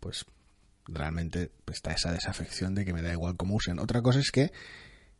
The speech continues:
tal vez décadas de tratar al personaje de tal manera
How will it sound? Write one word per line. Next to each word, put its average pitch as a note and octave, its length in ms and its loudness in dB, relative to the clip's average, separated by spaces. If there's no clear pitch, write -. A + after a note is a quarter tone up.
tal G2+ 180 8
vez - 560 4
décadas F#2+ 680 4
de E2 180 -2
tratar E2+ 280 2
al E2+ 120 4
personaje F#2 420 4
de E2 160 2
tal G2+ 220 4
manera F#2 380 4